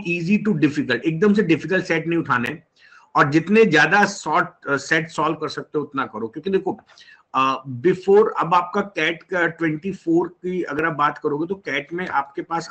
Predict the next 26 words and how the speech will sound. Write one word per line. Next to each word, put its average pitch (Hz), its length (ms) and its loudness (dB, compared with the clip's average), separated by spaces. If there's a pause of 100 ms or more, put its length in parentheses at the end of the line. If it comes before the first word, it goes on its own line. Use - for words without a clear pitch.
around 160 260 0 (880)
ten 165 140 2 (200)
point 185 340 -2
five 156 260 4
month 156 100 0
बचे 107 320 -8
हैं। 76 160 -14 (1400)
तो - 120 -20
आपको 151 300 4
at 143 280 4
least 202 380 0 (640)
three 214 300 4
hundred 156 360 0 (180)
to 202 80 0
four 170 440 -2
hundred 147 340 0
set 175 340 -4
करके 131 340 0
जाना 82 260 -4
है 76 100 -18 (640)
before 143 340 0
the - 160 -2
cat 113 200 0
exam, 90 340 -4 (520)
जिसमें 165 340 0
कि 196 280 -4